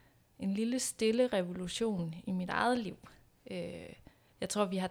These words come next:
talt om det før, øh, at, at, at jeg tror, jeg har, har tænkt om det som, at, at podcasten har haft sådan en, en yderside, som,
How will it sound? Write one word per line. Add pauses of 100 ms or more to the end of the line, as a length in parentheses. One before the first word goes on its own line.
talt
om
det
før,
øh, (480)
at,
at, (340)
at (1000)
jeg
tror,
jeg
har, (360)
har
tænkt
om
det
som,
at,
at (160)
podcasten
har
haft
sådan
en, (320)
en
yderside,
som,